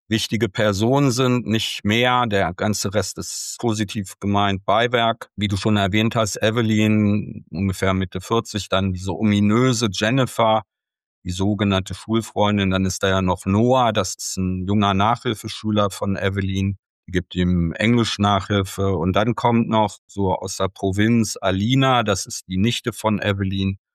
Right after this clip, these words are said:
Die will ja nach Berlin ziehen und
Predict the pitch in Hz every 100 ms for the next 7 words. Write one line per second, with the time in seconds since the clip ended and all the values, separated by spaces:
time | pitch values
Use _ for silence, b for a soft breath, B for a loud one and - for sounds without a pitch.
0 | _ _ - 101 110 113 107 104 104 -
1 | 101 101 117 107 - 104 101 101 98 -
2 | 95 92 87